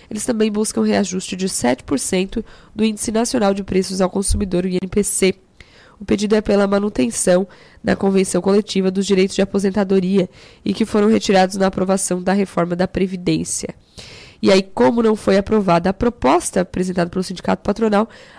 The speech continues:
a greve vai começar de forma gradativa. Os primeiros funcionários a pararem serão da Carbonífera Metropolitana. Depois, durante a semana, também param os funcionários da empresa,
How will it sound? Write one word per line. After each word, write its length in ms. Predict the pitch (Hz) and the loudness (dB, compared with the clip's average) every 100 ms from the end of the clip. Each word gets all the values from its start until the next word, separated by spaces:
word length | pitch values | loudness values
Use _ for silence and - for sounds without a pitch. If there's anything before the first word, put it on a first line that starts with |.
| - | -2
a 120 | 247 | 0
greve 300 | 214 208 220 | 2 0 0
vai 120 | 220 | -2
começar 280 | 220 214 202 | -2 -4 -4
de 80 | - | -2
forma 220 | 214 214 | 0 0
gradativa. 760 | 208 220 240 - - 233 185 | 0 0 0 -4 -2 0 0
Os 120 | 165 - | -4 -4
primeiros 360 | 190 196 208 | -2 0 0
funcionários 500 | 220 - 196 185 185 | -4 -2 0 2 0
a 60 | 190 | 0
pararem 360 | 202 175 170 | 2 2 2
serão 240 | 180 180 175 | 0 -2 -4
da 80 | 170 | -2
Carbonífera 540 | 175 175 175 - 175 | -4 -2 -4 -4 -4
Metropolitana. 880 | 170 208 247 247 240 - 196 180 220 - - - - | -2 -2 -2 -2 -4 -2 0 2 0 -6 -20 -20 -8
Depois, 440 | 233 262 220 220 240 | -2 0 2 2 2
durante 280 | 220 208 208 | 0 0 0
a 40 | |
semana, 380 | - 202 190 190 | -2 -2 0 0
também 320 | 202 185 196 | -2 -2 -2
param 420 | 196 185 175 175 | 0 2 2 0
os 140 | - - | -6 -10
funcionários 480 | 190 190 175 170 | -6 0 0 0
da 80 | 180 | -2
empresa, 540 | 180 175 180 170 175 | -4 -2 -4 -2 -2